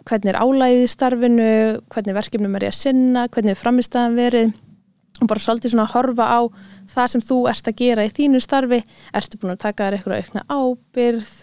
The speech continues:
eh, ertu búin að vera að sýna sjálfstæði frumkvæði og svona svolítið rýna vel bara í sjálfan sig og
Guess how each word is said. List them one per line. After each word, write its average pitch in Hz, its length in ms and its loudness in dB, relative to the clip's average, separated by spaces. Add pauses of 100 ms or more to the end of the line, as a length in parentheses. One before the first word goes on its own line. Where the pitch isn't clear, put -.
eh, 185 480 -2 (160)
ertu - 240 -6
búin 196 100 -4
að 196 60 -2
vera 208 100 -6
að - 60 -6
sýna 233 240 -2
sjálfstæði 226 500 -6
frumkvæði 220 540 -2
og 220 100 -6
svona 226 140 -4 (300)
svolítið 226 360 0
rýna 247 320 2
vel 233 240 0
bara 202 460 -2
í 226 180 -2
sjálfan 185 340 -2
sig 196 220 -6 (840)
og 202 340 2